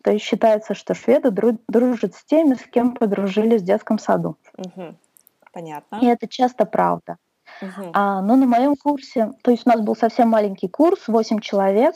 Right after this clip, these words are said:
Speaker 2: Мгм.
Speaker 1: немцы, одна девушка из Таиланда, одна сербка, я и ещё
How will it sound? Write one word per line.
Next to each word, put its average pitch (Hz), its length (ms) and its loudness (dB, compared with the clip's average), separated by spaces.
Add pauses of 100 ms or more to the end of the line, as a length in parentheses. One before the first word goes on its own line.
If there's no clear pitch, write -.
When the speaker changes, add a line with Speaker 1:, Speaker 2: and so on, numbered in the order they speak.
(140)
Speaker 2:
Мгм. 175 580 -16 (120)
Speaker 1:
немцы, 233 920 0 (320)
одна 196 400 0
девушка 196 360 0
из 175 100 -6
Таиланда, 220 840 2 (120)
одна 196 360 -4
сербка, 220 800 -2 (180)
я 220 500 2 (140)
и 262 340 4
ещё 254 800 2